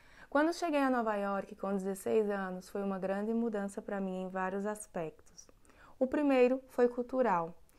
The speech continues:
Por ser brasileira, cumprimentava quase todo mundo com um abraço e um beijo. Era o normal para mim. Nós brasileiros somos calorosos e expansivos. Os americanos nem sempre são assim.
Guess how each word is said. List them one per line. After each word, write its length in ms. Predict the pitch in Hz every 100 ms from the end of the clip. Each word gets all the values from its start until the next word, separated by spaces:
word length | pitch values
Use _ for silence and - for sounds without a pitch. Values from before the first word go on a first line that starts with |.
| -
Por 160 | - 214
ser 160 | 214 214
brasileira, 840 | 214 220 254 247 196 190 190 196 -
cumprimentava 800 | 226 214 220 214 214 202 202 202
quase 360 | - 202 202
todo 280 | 202 214 208
mundo 280 | 202 196 196
com 160 | 208 202
um 80 |
abraço 500 | 196 190 185 185 -
e 40 | 202
um 100 | 202
beijo. 400 | 180 160 160 170 - - - -
Era 200 | 240 254
o 20 |
normal 420 | 269 294 277 226 220
para 180 | 202
mim. 200 | 185 165 165 - _ - -
Nós 300 | 220 226 233
brasileiros 640 | 226 233 220 202 190 196
somos 280 | 196 196 196
calorosos 720 | - 214 214 214 196 190 196
e 40 | 196
expansivos. 920 | 196 - 202 208 - 165 156 160 - - _ - - -
Os 140 | - 240
americanos 760 | 269 262 254 254 233 226 233
nem 180 | 240 277
sempre 400 | - 262 247 254
são 200 | 254 240
assim. 440 | 247 247 185 170